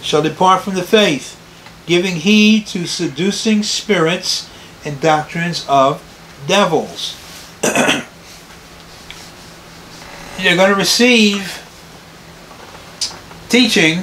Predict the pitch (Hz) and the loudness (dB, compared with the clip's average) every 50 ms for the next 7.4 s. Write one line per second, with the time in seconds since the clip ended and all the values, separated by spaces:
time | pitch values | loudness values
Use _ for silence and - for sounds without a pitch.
0 | - - - - - - 151 175 - - - 185 170 160 156 - - 160 156 156 | -8 -10 -16 -18 -14 -10 -8 -8 -8 -4 0 2 2 2 2 0 0 -2 -2 -2
1 | 180 214 - - - - - - - - - - - - - - - - - - | -4 -6 -10 -16 -20 -20 -20 -20 -20 -20 -20 -20 -20 -20 -20 -20 -20 -20 -20 -10
2 | - 185 185 185 180 175 180 175 160 - - - - - 143 135 139 160 185 214 | -4 0 2 4 4 4 2 -2 -8 -10 -14 -18 -20 -20 -10 -4 0 2 2 2
3 | 214 208 185 170 151 147 165 165 180 214 214 214 - - - - - - - - | 2 2 0 -2 -2 -2 -4 -4 -2 -4 -4 -4 -6 -8 -12 -16 -20 -20 -20 -20
4 | - - - - - - - - - - - - - - - - - - - - | -20 -20 -20 -20 -20 -20 -20 -20 -20 -20 -20 -20 -20 -20 -20 -20 -20 -20 -20 -20
5 | - - - - 156 151 135 165 190 202 185 180 185 175 - - - - - - | -20 -12 -4 -2 -2 0 4 4 4 6 6 4 2 2 -2 -6 -8 -8 -10 -14
6 | - - - - - - - - - - - - - - - - - - - - | -20 -20 -20 -20 -20 -20 -20 -20 -20 -20 -20 -20 -20 -20 -20 -20 -20 -20 -20 -18
7 | - - 160 165 185 185 180 170 | -8 -2 2 4 6 6 4 2